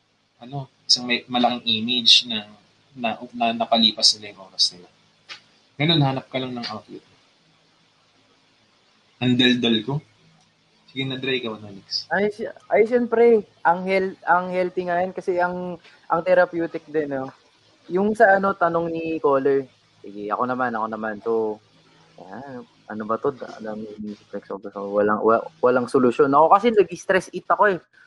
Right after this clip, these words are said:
Speaker 2: Pero natanggal ko na <laughs> dati. Kapag ka, di ba? Ang sa akin lang, pero seryoso, ah, ito lang yung sinasabi ko sa sarili ko tsaka dun sa mga taong minsan marant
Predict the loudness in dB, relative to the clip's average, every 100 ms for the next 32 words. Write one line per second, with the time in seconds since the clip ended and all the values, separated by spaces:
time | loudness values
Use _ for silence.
0 | _ 4 4 4 0 0 4 6 6 2
1 | 0 -4 -6 -12 -20 -4 -2 0 -2 -2
2 | 4 4 4 -4 -4 -2 0 0 -2 0
3 | 0 0 -6 -6 2 8 8 6 0 _
4 | -16 -14 -14 _ -2 0 0 -4 -6 -8
5 | 0 2 2 -2 -2 2 2 2 0 0
6 | 2 2 0 -2 -4 -2 -2 -6 _ _
7 | _ _ 0 0 0 -4 -4 -8 -12 -12
8 | -14 -4 -4 -4 -8 -10 -10 -6 -4 -4
9 | -6 -8 -10 -12 -14 -10 -8 -8 -8 -8
10 | -8 -8 -6 0 0 0 -4 -10 -16 -20
11 | -20 _ _ _ _ _ -12 -8 -6 -2
12 | 2 2 2 -6 -10 -12 _ _ 0 2
13 | 2 -2